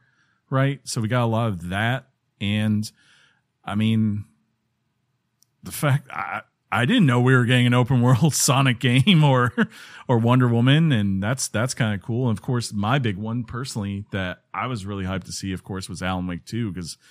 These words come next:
I didn't expect, I, I thought Remedy kind of was capping off that when they put the D L C in there for, uh, for, uh, Control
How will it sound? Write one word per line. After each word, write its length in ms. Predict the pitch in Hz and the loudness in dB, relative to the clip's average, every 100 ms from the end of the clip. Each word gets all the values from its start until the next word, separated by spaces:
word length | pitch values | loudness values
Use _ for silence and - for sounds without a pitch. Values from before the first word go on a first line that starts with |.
| _ _ _ _ | _ _ _ _
I 160 | 90 | -2
didn't 220 | 98 104 90 | 0 0 -2
expect, 380 | - 107 92 _ - | -4 -6 -6 _ -6
I, 160 | 90 123 | -6 -4
I 100 | 123 | -2
thought 200 | 139 113 | 0 0
Remedy 400 | 110 117 110 107 | 0 0 0 -2
kind 260 | 87 113 104 | -2 -2 -2
of 240 | 92 95 - 107 | -4 -10 -12 -8
was 220 | 104 - - | -8 -8 -14
capping 540 | - 131 110 113 101 101 | -2 0 0 0 -2 -4
off 380 | 101 110 113 - | -4 -2 -2 -2
that 260 | 90 90 | -4 -2
when 140 | 92 92 | -4 -4
they 100 | 90 | -4
put 160 | 110 | -6
the 80 | 92 | -6
D 200 | 85 98 | -4 -4
L 140 | 95 | -4
C 260 | 87 - 104 | -4 -4 -2
in 120 | 95 | -2
there 180 | 87 82 | -4 -8
for, 340 | - 87 85 | -8 -8 -6
uh, 260 | 82 80 82 - _ _ _ _ _ _ - - _ _ _ _ | -6 -6 -8 -12 _ _ _ _ _ _ -20 -20 _ _ _ _
for, 260 | - 95 90 | -4 -2 0
uh, 480 | 85 82 80 76 73 _ - | 0 -2 -4 -6 -10 _ -4
Control 600 | 110 - 123 113 82 | -2 -2 -2 -2 -4